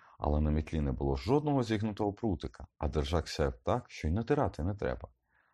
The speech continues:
Гаррі з Роном посідали і не могли намилуватися дивомітлою. Аж тут відчинився портретний отвір,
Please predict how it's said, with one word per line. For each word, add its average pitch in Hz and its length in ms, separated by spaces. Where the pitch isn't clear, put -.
Гаррі 120 200
з 82 120
Роном 76 260
посідали 82 720
і 82 60
не 78 100
могли 95 320
намилуватися 101 720
дивомітлою. 69 840
Аж - 180
тут 113 280
відчинився 78 520
портретний - 640
отвір, 95 380